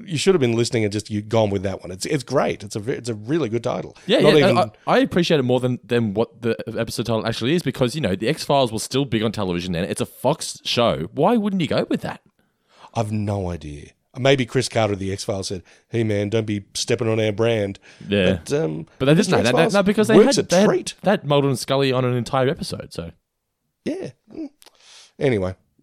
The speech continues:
Speaker 2: But, yeah,
Speaker 1: The,
Speaker 2: well done,
Speaker 1: the,
Speaker 2: well
Speaker 1: the
Speaker 2: done,
Speaker 1: Simpsons,
Speaker 2: Nicole.
Speaker 1: the Simpsons' loss is Nicole Catalina's gain.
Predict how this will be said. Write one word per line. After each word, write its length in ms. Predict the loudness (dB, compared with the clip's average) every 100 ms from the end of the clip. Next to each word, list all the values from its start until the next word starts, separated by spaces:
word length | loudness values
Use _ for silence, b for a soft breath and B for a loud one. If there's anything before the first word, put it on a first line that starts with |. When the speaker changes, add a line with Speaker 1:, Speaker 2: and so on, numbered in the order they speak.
| -4
Speaker 2:
But, 140 | 0
yeah, 100 | 4
Speaker 1:
The, 100 | 6
Speaker 2:
well 120 | 8 6
done, 280 | 4 2
Speaker 1:
the, 60 | 4 4
Speaker 2:
well 100 | 6
Speaker 1:
the 60 | 4
Speaker 2:
done, 60 | 6
Speaker 1:
Simpsons, 480 | 6 4 0 0
Speaker 2:
Nicole. 100 | 0
Speaker 1:
the 80 | 0
Simpsons' 400 | 2 2 0 0
loss 240 | 4 2 2
is 180 | -6
Nicole 380 | -6 0 2 2
Catalina's 560 | 2 0 2 0 0 -2
gain. 400 | -2 -2 0 -4